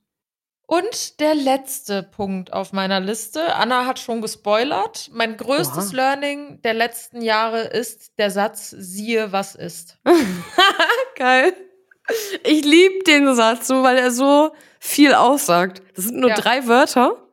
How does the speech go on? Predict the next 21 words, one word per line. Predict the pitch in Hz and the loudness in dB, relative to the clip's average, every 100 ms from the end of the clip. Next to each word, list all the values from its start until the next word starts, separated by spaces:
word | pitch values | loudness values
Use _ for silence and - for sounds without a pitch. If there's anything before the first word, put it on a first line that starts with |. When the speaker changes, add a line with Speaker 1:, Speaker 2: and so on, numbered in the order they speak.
| _ _ _ _ _ _ _ _ - | _ _ _ _ _ _ _ _ -4
Speaker 2:
und | 190 | 0
der | 220 | 0
macht | 233 226 _ _ _ | -2 -6 _ _ _
so | 214 190 339 | -4 2 2
viel | 349 247 | 4 4
aus, | 208 294 294 | 4 2 0
dieser | 202 190 | 2 2
Satz, | 180 233 - | 2 -2 -2
wirklich. | 220 165 165 | -4 -2 -6
Speaker 1:
Ja. | 208 - _ _ _ _ _ - - _ _ | -8 -14 _ _ _ _ _ -20 -20 _ _
Also | - 240 | -8 -6
für | 233 | -8
die, | 220 269 | -6 -6
die | 269 | -4
das | 233 247 | -4 -4
in | 233 | -4
dem | 233 | -6
Kontext | 240 254 262 262 | -4 -4 -4 -6
vielleicht | 226 214 | -4 -4
noch | 214 | -4
nicht | 220 - | -6 -8